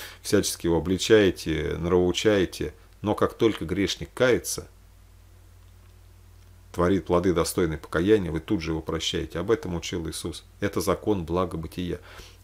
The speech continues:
И не надо ни капли сомневаться, что мы все это п-, по своей жизни знали, кто раскаивался и потом, что,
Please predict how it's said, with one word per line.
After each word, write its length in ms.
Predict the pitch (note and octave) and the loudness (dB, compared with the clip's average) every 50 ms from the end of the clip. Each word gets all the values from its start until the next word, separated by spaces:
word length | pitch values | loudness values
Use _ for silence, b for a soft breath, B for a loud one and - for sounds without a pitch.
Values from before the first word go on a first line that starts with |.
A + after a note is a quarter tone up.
| - - - - | -20 -20 -14 -6
И 440 | - F#2 G#2 A2 A2+ A#2 A#2 A#2 G2+ - | 0 0 2 2 2 2 2 0 -2 -4
не 180 | A2 A2 A#2 | -4 -4 -2
надо 260 | C3 C3 A#2+ F#2+ F#2+ F#2+ | 0 0 0 0 0 -2
ни 100 | G#2 G#2 | -2 2
капли 280 | - B2 G2+ F2 F#2 | 2 2 2 2 0
сомневаться, 640 | E2 - - F2+ F#2 G2+ G#2 A#2+ B2+ A#2+ - - - | -2 -2 -2 -2 0 2 4 2 2 2 0 -4 -6
что 400 | - - - - F2 E2+ E2 E2 B B B B B B B B B - - | -6 -6 -2 0 0 2 0 -2 B B B B B B B B B -12 -6
мы 120 | F#2 F#2+ | -4 -4
все 180 | F#2+ - A2+ G2 | 0 2 2 2
это 120 | E2+ - | 2 0
п-, 160 | - - - - - | -10 -16 -16 -14 -10
по 80 | - - | -8 -4
своей 220 | - G#2 F#2+ F2 | 0 4 4 4
жизни 320 | - A2+ C3 B2+ - F#2+ | 4 4 0 0 0 -2
знали, 320 | E2 D#2+ F2+ F2+ D#2+ D2 D2+ | -2 -2 0 -2 -2 -2 -4
кто 240 | - - - E2+ D#2 | -8 -4 -2 0 0
раскаивался 760 | E2 - - - G2+ G2 F2+ D#2+ D#2 D#2+ - - - - | 0 -2 0 0 2 2 2 2 0 0 -2 -2 -4 -4
и 40 | D#2 | -6
потом, 440 | D#2 - D2+ - - E2+ D2+ D2+ D#2 - - - - - - - - - - B B B B B B B B B B B B B B B | -6 -6 -8 -4 -4 -4 -4 -4 -8 -12 -18 -20 -20 -20 -20 -20 -20 -20 -20 B B B B B B B B B B B B B B B
что, 840 | - - - - E2+ E2 E2+ E2 D#2 D2+ C#2+ B1+ A#1+ - - - | -12 -12 -4 -2 0 2 2 2 2 2 0 0 -2 -4 -6 -6